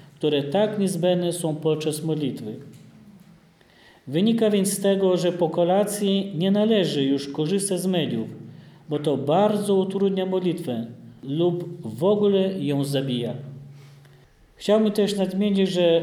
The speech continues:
bardzo ważnym i pożytecznym jest praktykowanie modlitwy w południe. Tak trwali w modlitwie chrześcijanie pierwszych wieków, gdy dookoła ich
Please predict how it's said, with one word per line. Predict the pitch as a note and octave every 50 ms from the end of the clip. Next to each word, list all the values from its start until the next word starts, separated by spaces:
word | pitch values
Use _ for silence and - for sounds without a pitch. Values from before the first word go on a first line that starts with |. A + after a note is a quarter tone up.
| E3 E3 E3
bardzo | F3 F#3 F#3+ F3+ F3 F#3 E3+
ważnym | E3+ F3+ G3+ A3+ G#3+ F#3+ F3 E3 E3 E3
i | D#3+ D#3
pożytecznym | D3+ F3 D#3+ D#3 D#3+ D#3 E3 G#3 A3 G#3+ G#3+ - G3+ G3 F#3 F#3
jest | F#3+ F#3 F#3 -
praktykowanie | - F3+ E3+ F3+ F3+ E3 - F3 D#3+ E3 G3 G3+ G3 G3 G3
modlitwy | F#3+ F#3+ F3+ F3 F3 F#3 F#3 - F3 E3+ F#3 F3+ F#3 F#3+ F#3 F#3+ F#3 - - - - -
w | - -
południe. | - G3 G3 G3 F3+ D#3 C#3+ C3 A#2+ A2+ A#2 - - - - - - - - - - - - - - - - -
Tak | - G3 G#3+ G#3 G#3
trwali | - E3 E3+ E3 G3 G3 G3 G3 G3
w |
modlitwie | F#3+ F#3 F3+ F3+ F#3+ G3 F#3 - - F#3
chrześcijanie | F#3 - - F3 E3+ - - F3+ F3+ F#3+ G3 G3 F#3+ F#3
pierwszych | F#3 F#3 F#3+ F#3+ F#3 F#3+ F#3 F3 D#3+
wieków, | F3 G3 F3 C#3 - B2+ A2+ A2+ - - - - - - - - - - - - - _ - D3
gdy | D3+ D#3+
dookoła | D#3 E3 E3 D#3 D#3+ E3 G#3+ G#3 G3+ G3+ G3
ich | G3 G3 F#3+ - - -